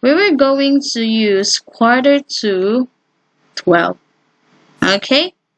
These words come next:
So I hope you understand that one. And let's move on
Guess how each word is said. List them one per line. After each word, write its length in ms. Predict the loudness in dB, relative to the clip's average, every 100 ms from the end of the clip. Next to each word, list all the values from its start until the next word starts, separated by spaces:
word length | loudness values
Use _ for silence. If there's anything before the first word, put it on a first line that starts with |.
| _ _
So 120 | -4
I 80 | 0
hope 240 | 2 0
you 80 | 0
understand 680 | -2 0 -4 -6 -2 0 0
that 200 | 0 -2
one. 340 | 0 2 0 -2 -18 _ -2
And 280 | 2 2
let's 360 | 2 0 -2 -2
move 220 | 0 0 -4
on 240 | -6 -4